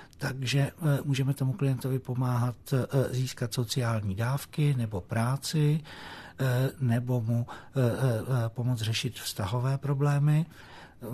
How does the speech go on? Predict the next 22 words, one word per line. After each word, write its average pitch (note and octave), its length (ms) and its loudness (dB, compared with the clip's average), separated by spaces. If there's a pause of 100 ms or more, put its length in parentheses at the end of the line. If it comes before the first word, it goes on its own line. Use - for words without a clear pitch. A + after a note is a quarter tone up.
(220)
Tyhle D3 220 2
věci C#3+ 220 -2
jsou D#3 160 0
často D3 360 -2
mnohem C#3+ 280 4
důležitější. B2 800 -2 (300)
Řada C#3 240 0
klientů C3+ 480 0
například B2+ 480 -4
se C3+ 100 -2
schizofrenií, C3 760 0 (400)
eh, B2 280 2
eh, B2+ 460 2 (460)
eh, B2 600 0 (840)
mm, A#2+ 420 4 (520)
to, A#2 120 2
co C#3 220 4
jako C3 240 2
laici B2 300 0
považují B2 420 -4
za, B2+ 200 0
za, B2 220 -2